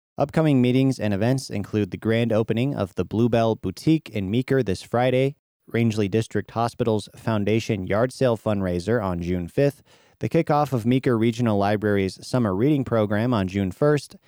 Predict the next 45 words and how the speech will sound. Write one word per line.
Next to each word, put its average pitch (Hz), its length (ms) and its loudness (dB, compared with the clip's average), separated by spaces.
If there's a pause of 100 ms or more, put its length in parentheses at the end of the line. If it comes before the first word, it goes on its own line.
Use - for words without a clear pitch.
(260)
and 151 240 0
the 123 120 2
White 123 180 4
River 123 260 2
Annual 113 440 2
Fish - 300 -2
Fry 95 320 0
on 95 420 -2
June 101 280 0
twelfth, 147 540 0
to 104 80 -4
name 95 200 0
a 90 40 -6
few. 107 340 0 (500)
Find 139 260 2
all 127 100 4
those 127 180 2
details 127 540 0
in 104 80 -4
the 104 80 0
news 131 260 2
brief 127 220 0
section 120 500 -2
on 98 180 -2
page 101 460 -2
three 117 300 -2
A. 90 240 -2 (680)
H 139 240 -2
D 139 120 4
editor 123 320 2
Nikki 117 280 0
Turner's 117 380 0
column 117 340 0
this - 180 -4
week 113 300 0 (100)
notes 113 360 2
that, 101 260 0
while 98 260 0
you 98 200 0
are 143 220 2
entitled 131 580 0
to - 140 -4
your 107 160 2
own 135 160 4
opinion, 120 440 2